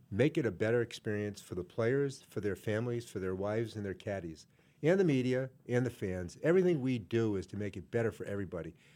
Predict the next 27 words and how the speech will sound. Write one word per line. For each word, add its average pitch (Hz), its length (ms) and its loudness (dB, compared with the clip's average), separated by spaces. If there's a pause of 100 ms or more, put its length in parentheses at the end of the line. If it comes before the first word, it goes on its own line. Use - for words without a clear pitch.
(260)
And, 110 380 0 (320)
it, 127 180 0
you 120 180 0
know, 131 100 2
it's 120 160 2
interesting 131 440 2
when 104 120 -2
you 101 80 -2
look 127 260 0
at 120 100 -2
the 98 80 -8
players, 107 600 2
you 98 80 -8
think 185 200 -4
of 120 120 -2
what 123 120 2
we've 98 220 -6
done 107 180 2
over 92 200 -2
the 90 80 -4
last 92 340 -4
twelve 92 320 -6
years 92 380 -4
that 87 100 -12
we've 85 180 -10
been 85 200 -8
title. 104 420 -6